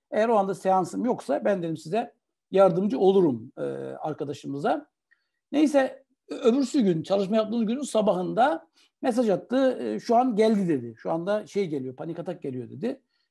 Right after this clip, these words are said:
Ki şu ana kadar da hemen hemen bütün geçirdiği ataklarda hastaneye gitmiş arkadaşımız. Orada bir şekilde bunu düzeltmiş.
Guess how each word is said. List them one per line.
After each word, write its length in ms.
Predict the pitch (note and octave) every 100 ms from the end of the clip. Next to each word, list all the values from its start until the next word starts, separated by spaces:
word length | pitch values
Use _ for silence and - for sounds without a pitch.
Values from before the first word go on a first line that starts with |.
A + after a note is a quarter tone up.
| -
Ki 80 | G3
şu 160 | A#3
ana 140 | A3 A3
kadar 340 | A3+ A3+ F#3
da 160 | D#3 D#3+
hemen 180 | F#3+
hemen 260 | F3+ F3 F3
bütün 640 | G#3 - D#4 C4 F#3 E3 -
geçirdiği 480 | D3+ G3 F#3+ F3 F#3+
ataklarda 760 | F#3+ F#3 - D3 E3 A#3 - _ _
hastaneye 420 | G#3+ G3+ A3 A3
gitmiş 460 | G3 C#3+ A#2+ - -
arkadaşımız. 600 | - D3+ C#3+ C3+ - A#3 A3+ -
Orada 480 | F#3+ G3 F#3+ D#3+ -
bir 40 | C3
şekilde 520 | D3 D3 C3+ C3 -
bunu 200 | E3+ D#3
düzeltmiş. 640 | C3 B2+ - A3 C4 -